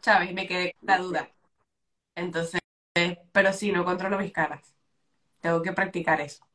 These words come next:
Speaker 2: Tengo un amigo del trabajo que me da mucha risa porque dice, él siempre tiene una cara terrible. Entonces,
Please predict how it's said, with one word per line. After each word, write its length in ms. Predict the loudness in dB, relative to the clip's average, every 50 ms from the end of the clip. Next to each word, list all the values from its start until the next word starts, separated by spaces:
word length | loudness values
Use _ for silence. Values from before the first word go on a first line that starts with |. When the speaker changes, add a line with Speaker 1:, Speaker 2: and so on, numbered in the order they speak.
| _ _ _ _ _ _ -8
Speaker 2:
Tengo 200 | -8 -8 -6 -6
un 60 | -6 -6
amigo 320 | -6 -6 -6 -6 -4 -2
del 160 | -4 -4 -4
trabajo 840 | -2 -2 0 0 0 -2 _ _ _ _ -2 -2 -2 -2 -4 -8 -6
que 320 | -2 -2 -2 -2 -2 -6 _ _ -14
me 220 | -8 0 0 2 4
da 100 | 4 2
mucha 280 | 0 -2 -6 -6 -6 -6
risa 280 | -6 -6 -4 -4 -4
porque 320 | -2 -2 -2 0 0 0 0
dice, 380 | -2 -4 -6 -6 -6 -2 -2 -4
él 80 | -4
siempre 480 | -6 -12 _ -6 -4 -2 0 -2 -2 -2
tiene 160 | -2 -4 -2
una 160 | 0 -2 -2
cara 420 | 0 2 2 4 4 4 2 0 -2 _
terrible. 500 | -4 -2 -2 -2 -4 -2 -4 -6 -6 -6 -4
Entonces, 920 | -4 -4 -4 -4 -8 -10 -10 -8 -10 -10 -10 -4 -2 0 0 0 0 -4